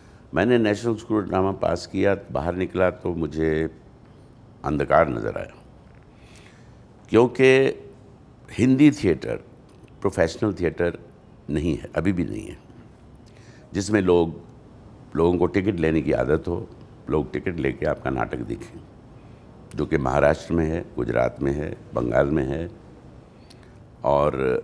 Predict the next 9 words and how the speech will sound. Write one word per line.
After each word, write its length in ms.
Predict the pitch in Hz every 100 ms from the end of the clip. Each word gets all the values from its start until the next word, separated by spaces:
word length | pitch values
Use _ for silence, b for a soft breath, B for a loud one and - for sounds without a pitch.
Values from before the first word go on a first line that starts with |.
| -
लेकिन 340 | 76 92 131 110
नॉर्थ 420 | 90 120 143 -
में 160 | 67 - - - - - -
ये 140 | 76 98
चलन 420 | 90 82 92 95
बहुत 440 | - 85 110 98
ही 120 | 95
कम 220 | - - 64
है। 220 | -